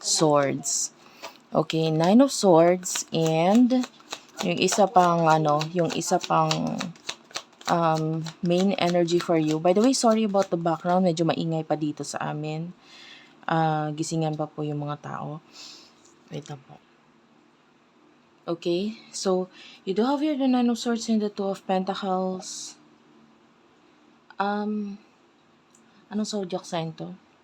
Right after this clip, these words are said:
<laughs> Water sign nga pala. Okay. King of Wands at the bottom of the deck. Okay, so nakikita natin that you are, you are having problems right now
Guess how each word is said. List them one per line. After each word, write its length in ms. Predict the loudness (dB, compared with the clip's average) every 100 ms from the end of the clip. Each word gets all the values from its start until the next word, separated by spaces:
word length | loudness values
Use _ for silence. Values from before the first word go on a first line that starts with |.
| _ _ _ _ -12
<laughs> 1040 | -12 -12 -20 _ -20 _ _ -10 -8 -6 -2
Water 280 | -2 -2 -6
sign 320 | -6 -6 -6
nga 80 | -8
pala. 320 | -10 -12 -16 _ -20
Okay. 240 | -18 -18 -18 -20 -18 -18 -10 -10 -2
King 160 | 0 2
of 160 | 2
Wands 240 | 2 2 0
at 120 | -6
the 60 | -4
bottom 340 | -2 -2 -4
of 80 | -4 -6
the 80 | -6
deck. 240 | -6 -8 -18 -20 _ _ _ _ _ _ _ _ _ _ _ _ -20 -20 _ _ _ _ _ -18 -14 -14 -10 -8
Okay, 320 | -4 -2 -4
so 400 | -2 -2 0 0
nakikita 480 | 2 0 -2 0 0
natin 400 | 0 0 0 2
that 160 | 0 -4
you 80 | -4
are, 480 | -2 -2 -2 -4 -2
you 160 | 0
are 240 | 2 2 2
having 240 | 2 2
problems 640 | 2 0 0 0 0 0
right 240 | -2 -2 -2
now 480 | -2 0 0 -4